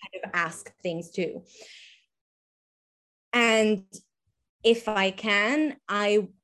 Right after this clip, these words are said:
and, and I do this, I point journalists to the right people instead of always being the person that speaks, because sometimes it's just not my expertise or my right to speak on specific issues. But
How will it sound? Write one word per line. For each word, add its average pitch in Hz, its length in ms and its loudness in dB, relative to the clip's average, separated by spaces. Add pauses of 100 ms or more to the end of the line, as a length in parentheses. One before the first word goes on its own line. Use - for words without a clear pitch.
(200)
and, 208 260 -4
and 196 160 -2
I 185 120 -2
do 196 280 -6
this, 320 420 0
I 196 420 0 (100)
point 233 500 0 (640)
journalists 214 680 -2
to 214 120 -2
the 180 140 -2
right 190 360 -4
people 226 440 -4 (100)
instead 208 360 -2
of 185 260 -2 (100)
always 196 360 0
being 185 340 -2
the 185 80 -2
person 180 460 -4
that 165 240 -6
speaks, - 360 -4
because 190 580 -2
sometimes 196 520 -2
it's 175 160 -10
just 185 180 -6
not 180 280 -6 (160)
my 175 420 -2
expertise 190 760 -4
or 180 140 0
my 170 180 -4
right 196 320 -2 (140)
to 233 100 -14
speak 269 360 -6
on 277 100 -2
specific 269 480 -4
issues. 285 380 -4 (580)
But 220 320 0